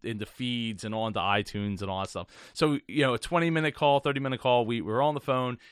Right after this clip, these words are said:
He explained to me what to do. I took all the notes. And two weeks later, I had the first episode published, which was today, four years ago. The first episode went out. Uh,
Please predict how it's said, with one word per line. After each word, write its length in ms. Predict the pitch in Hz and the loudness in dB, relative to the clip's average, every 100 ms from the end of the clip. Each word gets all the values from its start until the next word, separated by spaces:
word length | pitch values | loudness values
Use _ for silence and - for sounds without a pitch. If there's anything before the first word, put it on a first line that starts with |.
| _ | _
He 80 | 110 | -10
explained 380 | - 147 165 | -8 -4 -4
to 60 | 165 | -4
me 80 | 156 | -4
what 200 | 147 143 | -6 -8
to 80 | - | -12
do. 440 | 123 127 127 127 | -8 -4 -4 -6
I 40 | - | -8
took 180 | - 156 | -8 0
all 180 | 160 143 | 2 4
the 60 | |
notes. 520 | 131 127 123 120 - - - - _ _ _ - | 2 2 2 -2 -8 -12 -18 -20 _ _ _ -4
And 140 | 143 | 0
two 180 | 147 180 | 4 6
weeks 180 | 165 - | 6 6
later, 240 | 151 135 | 6 8
I 60 | 131 | 8
had 160 | 131 | 6
the 80 | 113 | 2
first 300 | - 117 - | 0 0 0
episode 360 | 107 98 117 98 | -2 -2 -4 -2
published, 440 | 107 90 71 - | -2 -2 -4 -4
which 200 | 113 92 | -4 -2
was 280 | 107 101 - - | -2 -2 -4 -8
today, 420 | - 101 87 - _ - - _ | -4 -2 -4 -8 _ -20 -20 _
four 380 | - - 143 147 | -20 -6 4 4
years 300 | 127 117 - | 6 4 2
ago. 400 | 101 92 - - - _ _ - | -2 -4 -6 -10 -18 _ _ -16
The 80 | - | -14
first 400 | - 127 120 - | 0 4 4 4
episode 400 | 110 104 - 107 | 2 2 2 2
went 220 | 95 101 | 2 2
out. 320 | 98 92 90 - | 2 2 0 -2
Uh, 480 | 101 104 101 98 101 | 2 6 6 6 2